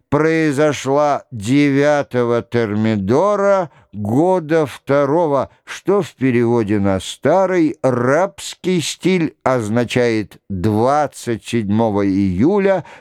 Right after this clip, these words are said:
тысяча семьсот девяносто четвертого года. Террор кончился. Кончится и смерть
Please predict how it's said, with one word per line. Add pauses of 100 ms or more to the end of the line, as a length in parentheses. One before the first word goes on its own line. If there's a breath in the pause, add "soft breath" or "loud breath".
(200 loud breath)
тысяча
семьсот
девяносто
четвертого
года. (520 soft breath)
Террор (800)
кончился. (1500)
Кончится (160)
и
смерть